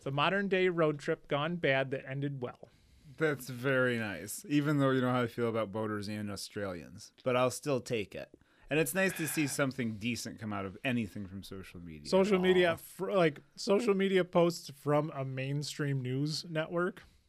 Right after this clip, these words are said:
Speaker 2: That's awesome.
Speaker 1: But yeah,
Speaker 2: Well, good
Speaker 1: it
Speaker 2: for
Speaker 1: was
Speaker 2: them boating.
Speaker 1: Yeah, it was nice. They, they were young kids. The boats were, like, tiny little sailboats.
Speaker 2: Okay.
Speaker 1: They're, like, the size of this desk.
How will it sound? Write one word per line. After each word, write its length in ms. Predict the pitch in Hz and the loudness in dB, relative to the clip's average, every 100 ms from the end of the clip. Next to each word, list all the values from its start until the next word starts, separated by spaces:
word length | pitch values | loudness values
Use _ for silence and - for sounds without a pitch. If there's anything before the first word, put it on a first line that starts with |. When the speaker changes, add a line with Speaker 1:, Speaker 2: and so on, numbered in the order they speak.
| _ - | _ 2
Speaker 2:
That's 240 | 254 311 | 4 6
awesome. 500 | 320 330 - - - - | 10 10 10 6 -2 -4
Speaker 1:
But 140 | 170 | 0
yeah, 140 | 214 233 | 6 8
Speaker 2:
Well, 120 | 427 | 10
good 140 | 508 480 | 12 10
Speaker 1:
it 100 | - | 8
Speaker 2:
for 80 | 339 | 4
Speaker 1:
was 160 | 247 | 6
Speaker 2:
them 360 | 247 175 156 139 - _ - | 8 8 6 2 -6 _ 6
boating. 640 | 156 139 139 120 104 98 - _ 220 | 6 6 0 -4 -4 -8 -14 _ 2
Speaker 1:
Yeah, 240 | 269 226 - - - - 208 | 4 4 0 -6 -4 -2 2
it 40 | |
was 140 | 214 254 | 2 4
nice. 160 | 185 | 2
They, 140 | 247 294 | 2 0
they 160 | 339 | 2
were 100 | 311 | 4
young 300 | 226 180 170 | 6 6 4
kids. 300 | 151 175 135 | 0 0 2
The 80 | 139 | 2
boats 240 | 185 214 - | 2 2 2
were, 100 | 180 | 4
like, 220 | 151 135 - | 4 2 -6
tiny 400 | - 180 185 170 | -2 0 2 2
little 240 | 156 147 | 2 0
sailboats. 720 | 127 143 127 120 - - - - - | 0 -2 -2 -2 -8 -10 -10 -8 -4
Speaker 2:
Okay. 320 | 131 127 98 101 | -2 0 -4 -2
Speaker 1:
They're, 140 | 175 185 | 2 4
like, 240 | 185 156 | 4 2
the 100 | 165 | -2
size 320 | - 156 151 | 2 2 2
of 140 | 139 123 | 0 -4
this 160 | 123 | -6
desk. 560 | 107 107 95 - - | -8 -10 -12 -12 -14